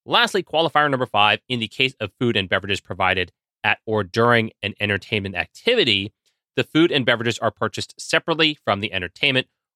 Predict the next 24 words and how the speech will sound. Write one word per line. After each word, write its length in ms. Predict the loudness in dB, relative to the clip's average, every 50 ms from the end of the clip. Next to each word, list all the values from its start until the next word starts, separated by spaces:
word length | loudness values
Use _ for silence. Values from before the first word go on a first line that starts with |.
| _ _ 0
or 400 | 2 4 4 4 4 2 0 _ _ _ -6
the 80 | -6
cost 340 | -4 -2 0 0 0 0 -2
of 60 | -2
the 60 | -4 -2
food 180 | -2 -2 -2
and 100 | -2 0
beverages 360 | -2 -2 -2 -2 -4 -6 -8 -8 -8
is 140 | -6 -6 -6
slated 560 | -8 -6 -2 0 2 2 4 2 0 0 -4 -12
separately 680 | -14 -6 -2 0 0 0 0 -2 0 2 2 0 0 _ _ -8
from 120 | -6 -6
the 80 | -6 -6
cost 320 | -2 0 0 0 0 -2
of 100 | -2 0
entertainment 460 | 0 -2 -2 -4 -4 -6 -4 -6 -6 _ -2
on 160 | -2 -2 -2
one 160 | -2 -2 -2
or 80 | -2 -2
more 160 | -4 -6 -4
bills, 380 | 0 2 4 4 4 4 0 -4 _ _ _ _ _
invoices, 560 | -4 -4 -2 -2 -2 -2 -2 0 -2 -6 -8 -8 _ _
or 280 | -10 -8 -8 -6 -8 -10 _ _ -16
receipts. 420 | -14 -6 -2 -2 -2 -2 -4 -10